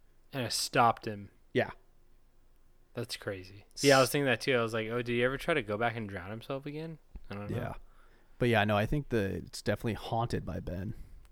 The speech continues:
Speaker 1: Yeah, I mean, whatever Ben is, I mean, maybe you guys could find that out deeper in the story, maybe.
Speaker 2: Oh, yeah.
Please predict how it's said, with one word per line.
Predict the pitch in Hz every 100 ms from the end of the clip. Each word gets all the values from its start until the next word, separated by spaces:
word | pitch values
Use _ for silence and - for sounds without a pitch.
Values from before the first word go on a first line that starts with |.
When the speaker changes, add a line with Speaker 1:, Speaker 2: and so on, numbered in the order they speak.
| - - _ _
Speaker 1:
Yeah, | 127 107 101 113 87 104
I | 120
mean, | 131 123 117
whatever | 120 123 120 117 113 -
Ben | 117 101 127 113 104 104
is, | 139 123 107 101 101 117
I | 113
mean, | 107 101 101 -
maybe | 131 123
you | 120 123
guys | 110
could | 120
find | - 110
that | 110
out | 107 107 104 104
deeper | 117 120 - 113
in | 107
the |
story, | 95 - 120 113 107
maybe. | 104 107 104
Speaker 2:
Oh, | 110 110
yeah. | 95